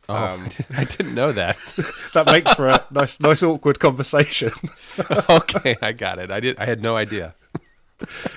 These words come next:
Speaker 2: Yeah, yeah. My, my parents are my landlord, so that's
Speaker 1: Got it.
Speaker 2: Yeah, so that makes for a nice, fun kind of conversation six weeks before Christmas.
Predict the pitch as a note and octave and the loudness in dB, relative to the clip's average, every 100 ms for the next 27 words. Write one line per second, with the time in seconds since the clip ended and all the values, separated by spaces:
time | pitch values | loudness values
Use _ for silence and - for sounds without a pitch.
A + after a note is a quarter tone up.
0 | - A#2 C3+ C3 B2+ A2 A#2+ B2 B2 B2+ | -4 4 4 6 4 2 2 4 4 4
1 | B2+ A2+ G2+ G#2 F#2 F#2 F#2 F#2 F2+ - | 4 2 0 -6 -6 -4 -6 -8 -14 -10
2 | - F#2 E2+ F2+ _ _ _ _ _ - | -6 -4 -4 -8 _ _ _ _ _ -12
3 | A2 - - A2+ F2 - - _ _ - | -12 -10 -8 -8 -8 -10 -18 _ _ -20
4 | _ _ _ _ - G#2 F#2+ A2+ A2 A#2 | _ _ _ _ -6 -6 -4 -4 -2 -2
5 | A2 A#2+ G#2+ G2+ - A#2+ G#2 G2+ G#2 _ | -4 -4 -2 -4 -4 -4 -4 -6 -14 _
6 | _ - A#2 G#2+ A2 G#2+ A2+ G#2+ G#2+ G2 | _ -10 -8 -6 -8 -6 -6 -6 -8 -10
7 | G#2 - A2 F#2+ - G#2+ G#2 F#2+ G#2+ F#2+ | -10 -10 -12 -12 -14 -12 -12 -10 -10 -10
8 | - F#2 - | -12 -12 -14